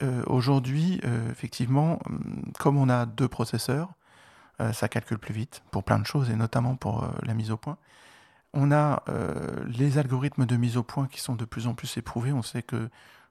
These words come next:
Sony aujourd'hui, euh, enfin, a une expertise dans ce-, cette algorithmique qui est très importante.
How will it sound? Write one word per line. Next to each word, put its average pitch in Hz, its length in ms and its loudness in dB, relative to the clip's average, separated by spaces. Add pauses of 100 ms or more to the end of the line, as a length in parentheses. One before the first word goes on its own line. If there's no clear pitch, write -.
(100)
Sony 123 400 2
aujourd'hui, 120 600 0
euh, 110 80 0 (180)
enfin, - 160 -2
a 120 60 0
une 117 220 2
expertise 131 680 -2 (320)
dans 123 100 2
ce-, 117 160 2
cette 110 300 0
algorithmique 123 500 2
qui - 140 -6
est 110 200 -6
très 123 220 -2
importante. 139 500 -2